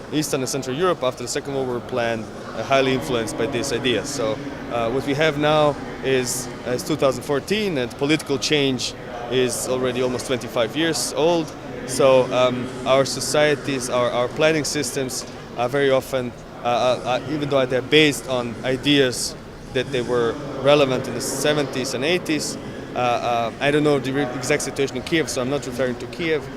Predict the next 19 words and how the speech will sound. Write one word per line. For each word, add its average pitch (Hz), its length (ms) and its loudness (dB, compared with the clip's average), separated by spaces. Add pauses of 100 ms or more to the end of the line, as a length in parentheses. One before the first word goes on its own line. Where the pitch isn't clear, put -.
(340)
but, 127 220 4 (180)
um, 123 260 0 (640)
the 127 240 0 (400)
policy, 165 720 2 (300)
uh, 120 280 0 (100)
the 123 280 -2 (500)
theory, 156 680 6 (440)
uh, 139 320 2
which 143 240 -4
is 135 120 -2
sort 135 380 -4
of 127 240 -6
based 147 380 6
by 131 80 2
this 123 140 -4
urban 143 200 -2
planning 135 320 -2
is 123 100 -4
still, 151 380 2